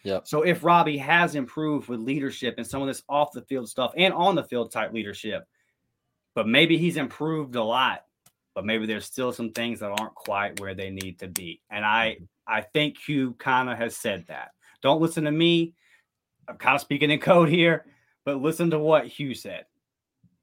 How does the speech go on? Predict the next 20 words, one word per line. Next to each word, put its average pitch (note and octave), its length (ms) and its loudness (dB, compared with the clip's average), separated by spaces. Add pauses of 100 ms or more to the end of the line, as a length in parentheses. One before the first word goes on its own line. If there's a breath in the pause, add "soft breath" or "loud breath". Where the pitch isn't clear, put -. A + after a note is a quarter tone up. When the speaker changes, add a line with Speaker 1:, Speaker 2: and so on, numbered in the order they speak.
(280)
Speaker 2:
'cause C#3 100 -2
he's C#3 120 -2
continued D3 640 -2
to C3+ 80 -4
use C3 320 -4
words A2+ 400 -4 (220)
talking B2+ 300 -4
specifically C#3 640 -6
about A#2 180 -4
this A2 120 -16
quarterback G#2+ 500 -6
room. F2+ 240 -14 (680)
Pre-Peyton D3+ 640 4
Thorne, - 260 -14 (500)
Speaker 1:
Mm-hmm. F2 240 -14
Speaker 2:
maturity, G#2+ 720 -4 (420)
these B2+ 300 -2
kind G#2 240 -4
of E2+ 80 -14
things. F2 400 -16